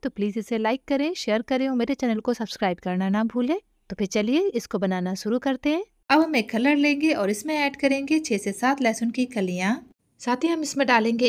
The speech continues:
एक इंच अदरक का टुकड़ा जिसको हमने रफली चॉप कर लिया है और दोनों चीज़ों को हम कूट लेंगे। तो दोनों चीज़ों को हमें थोड़ा सा बारीक ही कूटना है। आप चाहें तो इसकी जगह जिंजर गार्लिक पेस्ट का भी यूज़ कर सकते हैं, लेकिन इससे इसका टेस्ट बहुत ही अच्छा आता है।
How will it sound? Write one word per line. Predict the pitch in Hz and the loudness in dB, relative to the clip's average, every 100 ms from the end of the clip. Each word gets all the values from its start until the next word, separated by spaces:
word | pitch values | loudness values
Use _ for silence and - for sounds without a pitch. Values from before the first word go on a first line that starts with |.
| 240 | 2
एक | 233 | 0
इंच | 240 233 | -2 -2
अदरक | 220 208 | -2 -4
का | 202 | -4
टुकड़ा | 190 190 247 269 | -8 -8 -4 -4
जिसको | 247 - 214 | -4 -4 -2
हमने | 202 202 | 0 -2
रफली | 185 180 175 | -4 -6 -6
चॉप | 202 202 | -2 -4
कर | - 226 | -2 -2
लिया | 226 233 233 | 0 0 0
है | 233 320 - _ _ _ - | -4 -6 -12 _ _ _ -10
और | 190 | 0
दोनों | 226 302 | 0 2
चीज़ों | 320 285 285 | 2 2 2
को | 277 269 | 4 4
हम | 311 392 - | 2 -4 -8
कूट | 190 180 | -8 -4
लेंगे। | 185 196 180 240 339 - _ _ _ - | -2 0 2 0 -2 -8 _ _ _ -14
तो | 185 | -2
दोनों | 233 330 | 0 2
चीज़ों | 320 311 | 2 2
को | 302 285 | 2 2
हमें | 277 | 0
थोड़ा | 285 220 | 0 -2
सा | 202 | -2
बारीक | 180 185 220 240 | -2 0 0 0
ही | 269 | 0
कूटना | 269 269 - 262 | 0 -2 0 0
है। | 269 - - _ _ _ - | 0 -4 -14 _ _ _ 0
आप | 262 277 | 0 2
चाहें | 311 311 | 0 2
तो | |
इसकी | 294 285 277 | 0 0 2
जगह | 262 254 | 2 2
जिंजर | 220 226 | 2 0
गार्लिक | 247 233 220 226 | 0 0 -2 -2
पेस्ट | 220 226 | -2 -2
का | 262 | -4
भी | 254 | -2
यूज़ | 247 254 | -2 -4
कर | - | -4
सकते | 240 254 254 254 | -4 -6 -6 -6
हैं, | 277 - | -6 -6
लेकिन | 240 226 220 | -6 -2 -2
इससे | 214 269 | 2 0
इसका | 254 262 | 0 -4
टेस्ट | 262 233 233 | -2 -4 -4
बहुत | 220 226 | -6 -4
ही | 202 | -4
अच्छा | 180 - 214 | -4 -6 -4
आता | 220 233 | -4 -6
है। | 240 294 | -6 -6